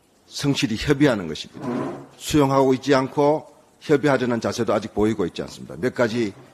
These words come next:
지적하겠습니다. 한전이 골병 들-, 들고 있습니다. 윤석열 정부 들어서만 해도 부채가 삼십오조 오천억 늘었습니다.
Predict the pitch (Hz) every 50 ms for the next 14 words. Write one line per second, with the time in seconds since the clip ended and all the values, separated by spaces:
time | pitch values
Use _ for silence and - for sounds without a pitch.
0 | _ _ _ - - 104 110 104 - 87 80 78 - - 62 53 50 - - _
1 | _ _ _ _ _ _ _ _ _ _ _ _ _ _ _ _ _ _ _ _
2 | _ _ _ _ _ _ _ _ _ _ _ _ - - - - 139 135 135 139
3 | 135 127 165 165 160 156 143 - - - _ _ - - - - - - 156 160
4 | - - 120 113 98 113 104 98 90 - - _ - 113 92 85 76 67 - -
5 | - - 69 - - - 104 _ _ _ _ _ _ _ _ _ _ _ _ -
6 | - 127 147 156 156 139 175 - 165 170 180 180 170 151 151 131 123 131 135 131
7 | 135 123 123 - 127 117 120 117 117 117 107 - 123 127 127 127 - - 113 -
8 | - - 143 131 123 139 135 135 - - - - 175 175 - - 160 120 117 117
9 | 104 120 117 107 101 101 104 - - 131 123 123 117 127 110 95 101 - - -
10 | 98 113 107 101 - - 82 73 65 - 67 -